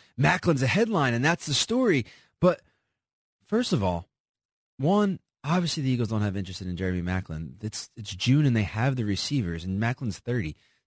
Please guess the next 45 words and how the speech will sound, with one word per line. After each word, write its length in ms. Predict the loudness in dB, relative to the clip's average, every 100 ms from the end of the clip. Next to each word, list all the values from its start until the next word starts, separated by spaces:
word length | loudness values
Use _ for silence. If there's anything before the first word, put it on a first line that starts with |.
| -6
Two, 460 | 2 4 4 2 -2 _ _ _ _ _ _ _ _ -2
wh-, 120 | -2 -2 _ 0
Doug 280 | 2 2
Peterson 540 | -4 0 2 2 4 4
wouldn't 180 | 4 4
even 280 | 4 4
know 240 | 4 4 2
if 120 | 0
they 140 | 0
had, 100 | 0
and 240 | 0 -2 0
Doug 200 | 0 0
Peterson's 440 | -2 -4 0 0 0
the 100 | -4
coach. 720 | -6 -6 0 0 0 -8 -10 -12 _ _ -2
He 120 | 2
wouldn't 300 | 4 2 2
even 460 | 2 2 4 4
know. 500 | 6 4 4 2 0 -12 _
They 120 | 2 4
might 180 | 2
not 140 | 4 4
even 240 | 4 2
tell 400 | 0 2 2 2
him 140 | 2 2
if 160 | 0
they, 160 | -4 -4 -2
they, 220 | 0 0 -2
Howie 340 | -2 2 2 2
Roseman 360 | 2 2 0
could 140 | 2 2
have 160 | 2 0 _ -2
signed 420 | 2 4 4 4
him 380 | 4 2 -4 -18 _ -2
ten 220 | 2 2
minutes 240 | 2 2
ago, 240 | 2 4 4
and 120 | 2
Doug 160 | 2 2
wouldn't 180 | 2
even 240 | 2 2 4
know. 240 | 4 4
He 80 | 4
was 140 | 2
just 180 | 0 -4